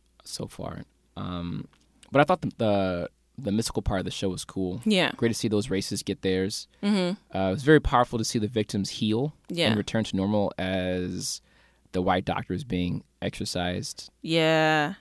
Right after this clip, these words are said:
Speaker 1: Uh, the black lady who was speaking, uh, Creole as,
Speaker 2: Yeah,
Speaker 1: uh,
Speaker 2: yeah,
Speaker 1: they
Speaker 2: yeah.
Speaker 1: were. That was really great. And Letty ultimately saving the day.
Speaker 2: Yeah.
Speaker 1: As she did kind of in, in the first episode, right?
Speaker 2: Mm-hmm.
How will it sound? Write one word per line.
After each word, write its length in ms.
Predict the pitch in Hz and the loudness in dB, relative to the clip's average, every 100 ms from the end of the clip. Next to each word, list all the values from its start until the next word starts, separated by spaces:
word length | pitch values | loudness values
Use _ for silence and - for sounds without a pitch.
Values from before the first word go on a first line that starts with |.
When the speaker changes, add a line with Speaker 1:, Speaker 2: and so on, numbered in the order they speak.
| - | -8
Speaker 1:
Uh, 200 | 90 90 | -4 -4
the 100 | 87 | -4
black 320 | 101 90 - | 0 0 0
lady 200 | 98 95 | 0 0
who 120 | 95 | 0
was 100 | 95 | -2
speaking, 520 | - 98 - 92 90 - | -2 -4 -2 -2 -2 -4
uh, 280 | 95 95 101 _ - - | -6 -8 -10 _ -20 -12
Creole 500 | - 104 98 98 104 110 - | -4 -2 0 0 -2 -6 -6
as, 200 | 95 95 | -4 -2
Speaker 2:
Yeah, 120 | 180 | 2
Speaker 1:
uh, 20 | 160 | 2
Speaker 2:
yeah, 40 | |
Speaker 1:
they 140 | 151 139 | 2 2
Speaker 2:
yeah. 220 | 110 104 | 0 0
Speaker 1:
were. 240 | 92 90 - _ _ _ _ _ _ - | -4 -8 -12 _ _ _ _ _ _ -4
That 100 | - | -2
was 140 | 170 | -2
really 120 | 170 | -4
great. 360 | 160 135 92 - _ _ _ _ _ _ | 2 2 2 -2 _ _ _ _ _ _
And 340 | - 101 101 - - | -2 0 0 -2 0
Letty 260 | 104 110 | 0 2
ultimately 460 | 87 104 110 101 98 | 2 0 0 0 0
saving 340 | - 104 98 | 0 -2 0
the 60 | 95 | -2
day. 360 | 95 92 92 117 - | -2 -2 -2 -6 -4
Speaker 2:
Yeah. 340 | 190 190 151 180 - | 0 0 -2 -4 -4
Speaker 1:
As 140 | 98 | -2
she 100 | - | -2
did 300 | 95 95 95 | 0 0 -2
kind 260 | - 98 95 | -6 -4 -2
of 100 | 95 | -2
in, 160 | 92 90 | -4 -6
in 40 | |
the 60 | 95 | -6
first 180 | 120 113 | -6 -6
episode, 380 | - - - 143 | -8 -8 -8 -4
right? 160 | 220 196 | 2 4
Speaker 2:
Mm-hmm. 220 | 175 170 | 4 0